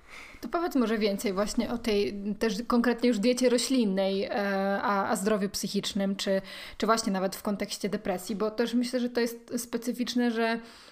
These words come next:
mm, bo depresja jest taką chorobą, o której mówi się, że, no, jest to choroba przewlekła, tak, że nigdy nie wiadomo, kiedy, e, może nastąpić kolejny epizod, że, że te okresy remisji mogą być, e,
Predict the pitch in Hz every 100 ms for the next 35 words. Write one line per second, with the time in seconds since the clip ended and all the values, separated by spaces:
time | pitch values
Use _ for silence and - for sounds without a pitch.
0 | - 226 220 214 226 233 240 247 247 262
1 | 240 240 240 - - 208 240 240 233 233
2 | 233 269 208 226 226 247 247 233 240 233
3 | 220 214 214 233 214 226 226 226 - -
4 | - 381 - 165 - 233 247 233 247 233
5 | 233 233 226 214 240 240 208 196 214 196
6 | 214 208 208 196 214 208 - 226 208 208
7 | 220 240 - - - 233 214 202 202 202
8 | 202 208 - 151 214 214 220 202 196 -
9 | 208 214 220 220 214 196 233 277 254 220
10 | 202 202 202 202 208 214 214 220 220 214
11 | 214 214 - 214 208 196 208 202 202 -
12 | 226 208